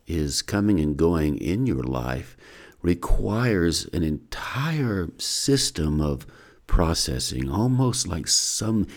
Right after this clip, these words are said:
huge computer is making calculations, many calculations second by second. And as you make those calculations, your imaginative mind and your rational mind dance together and organize the entire proposition so that it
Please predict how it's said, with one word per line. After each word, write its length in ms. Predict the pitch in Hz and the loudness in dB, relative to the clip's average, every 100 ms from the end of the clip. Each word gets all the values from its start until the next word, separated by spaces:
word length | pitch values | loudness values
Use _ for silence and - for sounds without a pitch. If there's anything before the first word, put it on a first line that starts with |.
| - - | -18 -20
huge 500 | - 120 113 101 - | -2 2 4 2 -2
computer 680 | - 76 - 92 87 73 65 | -2 -4 -2 2 2 2 -2
is 300 | 67 65 - | -2 -4 -4
making 640 | 71 82 80 69 71 67 64 | -2 0 0 -2 -2 -2 -4
calculations, 1080 | - 76 - 71 71 67 - 60 62 - - | -4 -4 -4 -4 -2 -2 -4 -6 -4 -4 2
many 340 | 101 110 151 | 6 8 6
calculations 920 | - 80 71 82 71 67 - 67 62 | 4 -2 -2 -4 -2 -2 -4 -6 -6
second 380 | - 78 - 55 | -6 -4 -6 -6
by 140 | 65 | -8
second. 720 | 62 - 98 107 - 50 - - - - - - | -6 -6 -6 -6 -8 -12 -16 -18 -18 -18 -10 0
And 140 | 98 | 4
as 300 | 90 85 76 | 6 4 4
you 380 | 78 78 73 69 71 | 4 4 2 0 2
make 280 | 85 101 | 2 4
those 180 | 82 78 | 2 0
calculations, 1000 | - 76 73 71 71 71 - 73 110 90 | 0 -2 -2 -4 -2 -2 -2 -2 -2 0
your 180 | 78 73 | 0 2
imaginative 600 | 73 76 78 73 67 65 | 2 0 0 -2 -4 -4
mind 320 | 71 69 85 | -4 -2 -2
and 100 | 107 | -2
your 120 | 69 | -2
rational 420 | 69 67 - - 69 | -4 -4 -4 -2 -2
mind 380 | 67 71 98 | -2 -2 -2
dance 320 | 78 71 67 - | -2 -4 -4 -8
together 500 | 67 67 65 85 113 | -6 -6 -4 -2 0
and 300 | 98 80 - - | 2 2 0 -2
organize 800 | 87 117 101 80 73 85 107 - - - - - _ | 2 2 2 0 0 2 0 -2 -8 -20 -20 -20 _
the 220 | - 87 87 | -2 2 2
entire 480 | 85 92 95 101 | 2 2 2 2
proposition 840 | 95 90 82 80 80 80 - 87 101 | 2 0 0 -2 0 0 0 0 -2
so 280 | - 80 80 | -2 -2 2
that 140 | 85 | 4
it 240 | 92 90 | 2 2